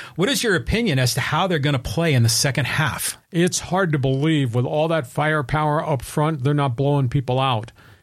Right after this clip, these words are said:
Speaker 2: It's also hard to believe, get this, L A, he's, they have a better road record than they have at home ice. It's phenomenal.
Speaker 1: Weird.
Speaker 2: I think that, I think the Kings have thirteen wins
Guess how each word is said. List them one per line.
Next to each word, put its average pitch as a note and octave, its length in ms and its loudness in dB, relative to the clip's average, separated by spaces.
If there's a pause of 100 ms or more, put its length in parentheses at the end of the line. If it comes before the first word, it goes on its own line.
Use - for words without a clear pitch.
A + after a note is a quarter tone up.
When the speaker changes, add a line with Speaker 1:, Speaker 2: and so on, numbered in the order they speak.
Speaker 2:
It's C#3+ 160 -2
also G#3 340 0
hard D#3+ 140 2
to C#3+ 60 0
believe, A#2+ 300 2
get F#3 200 0
this, C3+ 560 0
L C3 220 2
A, B2 200 0 (540)
he's, A3+ 540 -2
they F3+ 520 -2
have C3 400 0
a E3 120 0
better F#3 360 0
road E3 440 0
record B2 520 -2 (560)
than D3+ 200 2
they C#3 160 0
have E3+ 460 0
at E3+ 160 0
home F3+ 320 0
ice. G3+ 420 -6 (340)
It's - 120 -4
phenomenal. C4+ 680 -2
Speaker 1:
Weird. F#3+ 380 -2
Speaker 2:
I - 20 -20
think A3+ 160 0
that, D#3 120 -2
I D#3 80 0
think G3+ 180 -2
the D#3+ 60 -4
Kings G3 380 -2
have D3 120 0
thirteen F#3+ 520 0
wins F#3+ 460 0